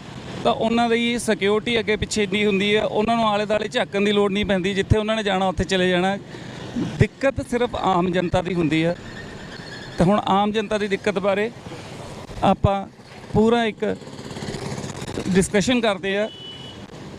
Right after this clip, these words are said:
ਦੇਖਣ ਵਾਲੇ ਵੀਰ ਭੈਣ ਸਾਰੇ ਇਹ ਦੱਸਣ ਕਿ ਆਪਣੇ ਆਮ ਬੰਦੇ ਲਈ ਕੁਛ ਕਰਨਾ ਸਾਡੀ ਸਰਕਾਰ ਦੀ ਜ਼ਿੰਮੇਵਾਰੀ ਹੈ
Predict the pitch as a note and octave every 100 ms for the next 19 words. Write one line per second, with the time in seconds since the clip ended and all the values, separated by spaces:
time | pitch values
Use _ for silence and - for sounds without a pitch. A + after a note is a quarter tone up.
0 | - - - - F3+ A#3 B3+ B3+ B3 B3
1 | A3 A#3 - A#3+ G3 F#3+ G3+ G#3+ A3 A3+
2 | A3+ G#3+ G#3 F3+ G#3+ F#3+ - - - -
3 | B2+ - - G#3 - B3 B3+ B3+ B3 B3
4 | B3+ - - G3+ A3+ A#3+ A3+ G#3+ G#3+ G#3
5 | G#3+ - G3+ F#3+ G3 F#3+ G3 F3+ G3 F#3
6 | F#3+ F#3+ F3+ E3 F#3 F3 F3 F3+ F3+ D3+
7 | D#3 D#3+